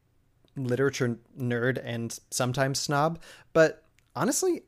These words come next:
I had a crush on a girl in ninth grade who had, like, a trashy novel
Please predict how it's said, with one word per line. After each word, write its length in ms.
I 100
had 220
a 40
crush 480
on 160
a 80
girl 400
in 160
ninth 240
grade 480
who 640
had, 280
like, 240
a 340
trashy 360
novel 500